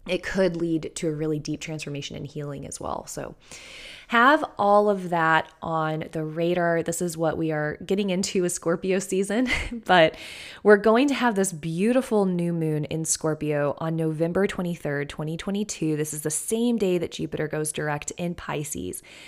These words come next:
And this is what I'm really looking forward to, is this new moon in Scorpio. The new moon is an opportunity to set intentions.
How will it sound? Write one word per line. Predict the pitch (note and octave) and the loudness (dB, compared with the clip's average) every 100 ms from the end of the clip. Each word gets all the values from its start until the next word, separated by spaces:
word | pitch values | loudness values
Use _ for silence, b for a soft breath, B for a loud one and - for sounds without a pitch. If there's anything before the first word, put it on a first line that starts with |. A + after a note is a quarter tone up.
| B B B B B B _ A#3+ | B B B B B B _ -2
And | B3+ | 0
this | C4 | 2
is | E4 C#4 | 0 -2
what | A#3+ | -4
I'm | A3 G3+ E3+ D#3 D3+ | -2 -4 -4 -8 -6
really | F3+ F3 E3+ | -4 -2 -2
looking | D3+ D#3 D3 | -4 -10 -12
forward | - - - | -10 -10 -8
to, | - - - | -10 -8 -4
is | F#3+ | -4
this | G3 F3+ | -2 -4
new | F#3+ F#3+ G3+ A3 | -4 -2 0 0
moon | G3+ F3+ E3+ | 0 -4 -4
in | D#3+ | -6
Scorpio. | - - C#3+ - F#2 | -8 -8 -10 -8 -8
The | F#2+ F3 | -4 -4
new | F#3 G3 B3 | -2 -2 0
moon | A3 F#3+ F3+ | -2 -2 -4
is | F3+ D#3+ | -6 -8
an | F3 | -8
opportunity | D#3+ D#3 D#3+ D#3 D#3 D3+ D3 | -10 -6 -6 -6 -8 -8 -8
to | C#3+ | -8
set | - C#3+ | -6 -6
intentions. | D3+ D3 D#3 D#3 F3 F3+ F3+ - | -8 -12 -12 -10 -10 -10 -10 -12